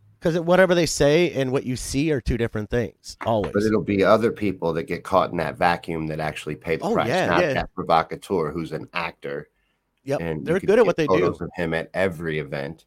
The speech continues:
Speaker 1: See, Soros is smart. He doesn't have to pay a thousand people to go crazy. He just needs to pay fifteen people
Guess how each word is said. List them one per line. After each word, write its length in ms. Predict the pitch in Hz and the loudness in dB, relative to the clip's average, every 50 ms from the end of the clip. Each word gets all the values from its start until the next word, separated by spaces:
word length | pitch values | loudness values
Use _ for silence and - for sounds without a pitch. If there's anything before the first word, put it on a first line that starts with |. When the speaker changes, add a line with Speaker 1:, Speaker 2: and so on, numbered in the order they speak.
| _ _ _ _ _ _ _ | _ _ _ _ _ _ _
Speaker 1:
See, 220 | - - - 185 | -14 -10 -8 -6
Soros 500 | 170 - - 190 180 214 220 208 202 - | -6 -4 -2 0 2 2 2 0 0 -4
is 140 | 147 135 - | -4 -6 -6
smart. 420 | - - - 151 147 139 - - - _ | -6 -6 -4 -2 0 0 0 -2 -4 _
He 120 | - 135 147 | -8 -4 -2
doesn't 320 | 143 160 185 185 190 151 | 0 0 0 0 -2 -4
have 260 | 139 147 170 170 - | -2 0 0 0 0
to 100 | - 147 | -2 -6
pay 480 | - - - 151 165 156 123 120 110 - _ _ _ _ _ _ | -2 0 2 4 4 4 4 4 0 -2 _ _ _ _ _ _
a 120 | - 120 120 | -2 -2 -2
thousand 640 | - - 156 139 151 151 160 139 139 127 123 - | 0 2 2 4 4 2 0 0 -4 -6 -2 0
people 540 | - 160 170 185 175 - 117 104 95 104 - _ _ _ _ _ _ _ _ _ _ | 2 2 2 0 -2 -2 -2 0 0 -2 -4 _ _ _ _ _ _ _ _ _ _
to 120 | - 156 135 | 0 0 2
go 240 | 120 135 127 113 | 4 4 4 4
crazy. 640 | - - 147 151 170 202 202 175 123 101 110 110 - _ _ _ _ _ _ _ | 4 2 2 2 2 2 2 -2 -4 -6 -8 -8 -10 _ _ _ _ _ _ _
He 160 | - - 190 202 | -2 0 0 0
just 200 | 196 196 - - | 0 -2 -2 -2
needs 200 | 170 165 147 - | -2 -2 -2 -2
to 100 | - 143 | -2 -2
pay 240 | - 135 123 127 110 | 0 0 0 0 -2
fifteen 640 | - - - 185 214 - - - - 143 139 135 127 | -2 0 4 4 4 4 2 -2 -2 -2 -2 -4 -4
people 520 | - 135 113 107 - 107 107 113 120 - | -2 0 0 0 0 -2 -2 -2 -2 -4